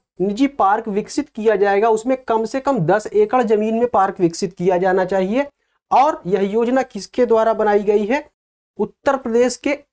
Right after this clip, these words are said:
एमएसएमई विभाग द्वारा, और इस योजना को कहते हैं प्लेज योजना। तो यहाँ ये दो बातें महत्वपूर्ण हो जाती है। तो इस प्रश्न का जो सही उत्तर था,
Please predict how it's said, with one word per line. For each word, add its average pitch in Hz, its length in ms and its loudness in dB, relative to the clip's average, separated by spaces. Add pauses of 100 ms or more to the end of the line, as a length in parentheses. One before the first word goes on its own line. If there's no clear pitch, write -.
(100)
एमएसएमई 202 1040 -2
विभाग 175 520 0
द्वारा, 180 340 2
और 170 160 -2
इस 175 160 -2
योजना 185 300 2
को 190 140 0
कहते 175 280 -2
हैं 220 160 -8 (220)
प्लेज 226 260 2
योजना। 147 360 2
तो 190 100 -6
यहाँ 196 200 -4
ये 196 120 2
दो 170 120 -2
बातें 170 320 -2 (440)
महत्वपूर्ण 220 520 0
हो 240 80 4
जाती 202 340 2
है। 254 120 2
तो 277 120 0
इस 190 100 -2
प्रश्न 214 300 -2
का 214 120 0
जो 185 140 0
सही 220 280 -2
उत्तर 214 340 -2
था, - 260 -8